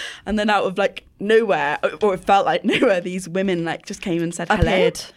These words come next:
Speaker 2: yeah.
Speaker 1: And they were just said hello. Like,
Speaker 2: Yeah.
Speaker 1: I think that was when we
Speaker 2: Super gentle.
Speaker 1: <laughs> Yeah, hello.
Speaker 2: The least aggressive hello.
Speaker 1: <laughs>
Speaker 2: I screamed, you shouted. And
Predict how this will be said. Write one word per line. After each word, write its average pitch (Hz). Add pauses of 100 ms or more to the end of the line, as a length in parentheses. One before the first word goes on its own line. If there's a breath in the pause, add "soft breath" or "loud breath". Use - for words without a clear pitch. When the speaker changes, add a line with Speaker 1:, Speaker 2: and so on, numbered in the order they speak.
Speaker 2:
yeah. 185
Speaker 1:
And 262
they 294
were 294
just 311
said 339
hello. 233
Like, 170
Speaker 2:
Yeah. 180
Speaker 1:
I -
think 302
that 247
was 202
when 208
we 180
Speaker 2:
Super 381
gentle. 214
Speaker 1:
<laughs> 480
Yeah, 262 (200)
hello. 262
Speaker 2:
The 302
least 302
aggressive -
hello. 208 (120)
Speaker 1:
<laughs> -
Speaker 2:
I 277
screamed, 214
you 254
shouted. 185 (480 loud breath)
And 233